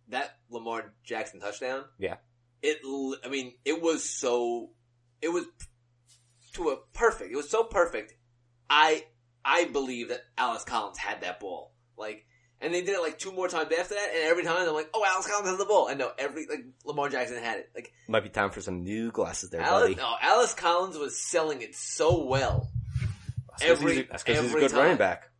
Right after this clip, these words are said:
Speaker 1: Every time he sold it so well.
Speaker 2: So he had eleven real carries and three faked out Anthony
Speaker 1: <laughs>
Speaker 2: carries.
Speaker 1: But, I mean,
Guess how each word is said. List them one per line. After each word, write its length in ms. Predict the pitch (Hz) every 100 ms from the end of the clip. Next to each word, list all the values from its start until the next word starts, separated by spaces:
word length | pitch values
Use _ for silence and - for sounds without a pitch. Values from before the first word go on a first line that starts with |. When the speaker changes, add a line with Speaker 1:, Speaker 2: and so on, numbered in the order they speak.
| _
Speaker 1:
Every 260 | 196 208 202
time 240 | 180 156 120
he 60 |
sold 320 | 113 143 139
it 80 | 120
so 260 | - 127 120
well. 240 | 113 90 -
Speaker 2:
So 140 | -
he 100 | 117 123
had 100 | 113
eleven 360 | 110 127 127
real 200 | 107 104
carries 420 | - 95 92 95
and 180 | 95 95
three 280 | 95 95 92
faked 260 | - 87 85
out 140 | 85
Anthony 420 | 80 117 - 190
Speaker 1:
<laughs> 0 |
Speaker 2:
carries. 1800 | 185 175 - - - - - - 175 - _ - - - - - - - - _ _ -
Speaker 1:
But, 340 | 117 113 - -
I 80 | 139
mean, 240 | 151